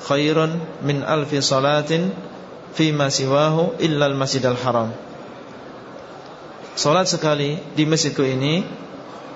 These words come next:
lebih baik daripada seribu kali salat di masjid yang lain. Salat sekali di masjidku ini lebih baik daripada seribu kali salat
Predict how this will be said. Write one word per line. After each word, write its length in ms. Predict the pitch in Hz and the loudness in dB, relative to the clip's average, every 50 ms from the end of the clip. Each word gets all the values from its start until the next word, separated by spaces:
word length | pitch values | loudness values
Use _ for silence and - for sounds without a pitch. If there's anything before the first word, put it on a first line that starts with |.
| - - - - - - - | -16 -16 -16 -16 -16 -10 -2
lebih 280 | - 156 147 147 151 139 | -2 0 2 2 2 2
baik 280 | 131 151 151 156 139 127 | 4 2 2 2 2 2
daripada 800 | 147 139 139 135 143 143 139 131 143 147 147 147 151 165 190 - - - - - - - - - - - - - | 2 2 2 2 2 2 2 4 2 4 4 2 0 -2 -6 -10 -12 -12 -10 -10 -12 -12 -12 -14 -14 -12 -6 -2
seribu 360 | - 156 143 143 131 135 135 | 0 2 2 2 2 0 2
kali 360 | - 147 147 151 156 165 180 185 190 - - - | 2 2 2 2 2 0 -2 -4 -6 -8 -8 -4
salat 440 | - - - 139 139 151 160 175 - - - - - - - - - - - - - - - - - | -2 0 2 4 4 4 4 2 0 -4 -8 -8 -10 -10 -8 -8 -8 -10 -10 -10 -12 -12 -12 -8 -2
di 80 | 143 151 | 0 2
masjid 320 | 147 147 143 - 147 143 | 2 2 4 4 2 2
yang 160 | 131 135 127 127 | 2 2 2 2
lain. 200 | 127 127 127 123 123 - - - - - - - - - - - - - - - - - - - - - - - - - - - - - - - - - - - - - - - | 2 2 2 0 -4 -8 -10 -12 -14 -14 -14 -16 -14 -16 -14 -16 -16 -16 -16 -16 -16 -16 -16 -16 -16 -16 -16 -16 -16 -16 -16 -16 -16 -16 -16 -16 -16 -16 -16 -16 -16 -16 -12 -6
Salat 320 | - 151 143 156 160 156 | 0 0 2 2 2 0
sekali 560 | - 156 - 147 135 135 143 143 151 170 175 170 - | 0 -2 0 0 0 2 2 0 0 0 -2 -4 -2
di 120 | - 143 139 | -2 0 2
masjidku 320 | 139 131 - 131 123 139 | 2 2 0 0 2 4
ini 400 | 135 131 147 160 165 175 202 - - - - - - - - - - - - - - - - - - - - - - - - 147 | 4 4 4 4 2 2 0 0 -2 -8 -12 -14 -14 -16 -16 -16 -16 -16 -16 -16 -16 -18 -18 -18 -16 -16 -14 -14 -12 -8 -2 -2
lebih 280 | 156 143 147 143 135 | 0 2 2 2 4
baik 240 | 131 151 151 143 135 | 4 2 2 2 2
daripada 440 | 143 139 139 135 143 143 139 139 135 | 2 2 2 2 2 2 2 2 2
seribu 320 | 135 139 135 131 127 131 | 0 0 0 0 0 0
kali 240 | 120 143 139 139 139 135 | 0 2 0 0 0 0
salat 360 | - 135 139 151 160 185 190 | 0 2 4 4 2 2 0